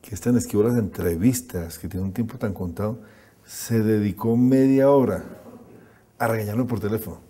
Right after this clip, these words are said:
Y a regañarme muy lúcidamente, además. <laughs> No fue ni con grosería, ni con nada, con una cosa, una carreta muy lúcida. Y se dedicó media hora a insultarme desde un teléfono desde La Habana. ¿Eh?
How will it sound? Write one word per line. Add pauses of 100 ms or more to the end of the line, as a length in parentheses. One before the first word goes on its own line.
(1300)
Y
a
regañarme
muy
lúcidamente,
además. (180)
<laughs> (420)
No
fue
ni
con
grosería,
ni
con
nada,
con
una
cosa,
una (580)
carreta
muy
lúcida. (1300)
Y
se
dedicó
media
hora
a
insultarme
desde
un
teléfono
desde
La
Habana. (460)
¿Eh?